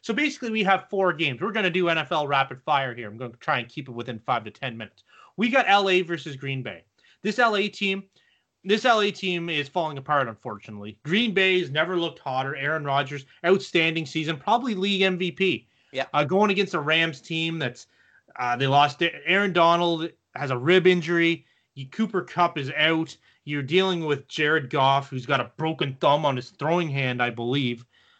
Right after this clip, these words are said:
Speaker 1: You've got Cam Akers, hot rookie, got fresh legs under him 'cause he didn't play a lot during the regular season,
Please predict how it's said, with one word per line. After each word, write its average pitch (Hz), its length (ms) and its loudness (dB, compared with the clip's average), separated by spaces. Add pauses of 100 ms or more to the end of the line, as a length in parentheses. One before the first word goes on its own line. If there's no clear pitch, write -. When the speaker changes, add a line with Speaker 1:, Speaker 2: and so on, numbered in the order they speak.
(640)
Speaker 1:
You've 170 240 -2
got 196 180 4
Cam 214 340 0
Akers, 180 460 -2 (120)
hot 208 380 2
rookie, 180 480 -4 (220)
got 165 300 0
fresh 190 260 -2
legs 190 300 0
under 147 240 -2
him 147 100 -8
'cause 143 160 -10
he 139 60 -8
didn't 160 240 -4
play 180 160 0
a 170 60 2
lot 139 220 0
during 147 220 -4
the 139 80 -4
regular 139 340 -2
season, 139 460 -2